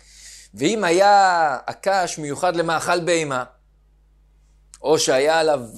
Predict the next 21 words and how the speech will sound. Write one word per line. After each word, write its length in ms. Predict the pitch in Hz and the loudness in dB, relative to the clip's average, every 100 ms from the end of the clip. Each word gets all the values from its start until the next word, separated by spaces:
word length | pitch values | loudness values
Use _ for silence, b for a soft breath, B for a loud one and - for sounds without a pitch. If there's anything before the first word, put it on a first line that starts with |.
| 110 | -14
לפני 340 | 127 117 151 156 | -12 -8 -6 -6
שבת 640 | 151 135 175 165 143 - | -4 2 4 4 0 -4
קר 520 | - 180 190 185 165 139 | -4 2 4 4 2 -4
או 100 | 135 | -8
סדין, 580 | - 135 139 226 214 175 131 b b | -6 -6 -2 -2 -2 -6 -12 b b
שהוא 160 | 135 | -10
גילה 220 | 135 180 175 | -2 0 2
דעתו 360 | 170 160 190 | 2 0 -2
שהקש 440 | 165 147 - 185 170 | -2 -2 0 -4 -4
הזה 160 | 156 | -8
מיועד 320 | 156 160 170 | -6 -2 -2
לשכיבה, 460 | 156 - 147 101 101 - b b | -4 -8 -10 -10 -12 -12 b b
אז 100 | 135 | -6
אם 120 | 180 | -4
זה 60 | 165 | -4
מיועד 340 | 160 170 156 | 0 0 0
או 120 | - | 0
לאכילת 440 | 190 156 151 170 151 | 0 0 -2 -6 -4
בהמה 380 | 156 151 165 | -4 -2 -2
או 100 | 139 | -2
לשכיבה, 600 | 156 175 - 220 302 269 | -4 -6 -6 -2 0 0